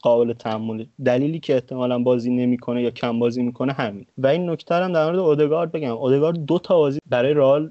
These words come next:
تا فصل شروع شد انجام داد، یعنی شروع فصل دو بازی اول رئال جلوی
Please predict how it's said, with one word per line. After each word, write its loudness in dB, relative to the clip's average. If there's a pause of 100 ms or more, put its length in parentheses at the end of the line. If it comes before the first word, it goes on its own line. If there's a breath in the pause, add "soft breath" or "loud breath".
تا 0
فصل -2
شروع -6
شد -4
انجام -4
داد، -6
یعنی -6
شروع 2
فصل -2 (260)
دو 4
بازی 2
اول 0
رئال -2
جلوی -2